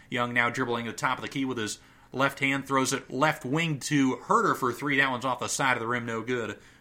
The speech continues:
Rebound by Bagley. Bagley hands it off to Yogi Ferrell.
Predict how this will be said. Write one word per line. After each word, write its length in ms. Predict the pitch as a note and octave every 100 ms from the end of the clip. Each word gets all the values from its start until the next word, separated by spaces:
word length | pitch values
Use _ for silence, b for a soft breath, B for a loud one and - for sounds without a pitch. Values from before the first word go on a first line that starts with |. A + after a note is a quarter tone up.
| -
Rebound 800 | A2 C3 C#3+ A#2 A#2 A#2+ B2 - b b b - A2
by 500 | B2+ A#2+ A2 B2 -
Bagley. 500 | A#2 C3+ D3 A2+ F#2+ - -
Bagley 340 | A#2 A#2+ A2
hands 200 | B2 B2+
it 80 | A#2
off 240 | A#2+ -
to 240 | - A#2+ A2+
Yogi 400 | A2 B2+ B2+ A#2
Ferrell. 420 | - C#3 G2+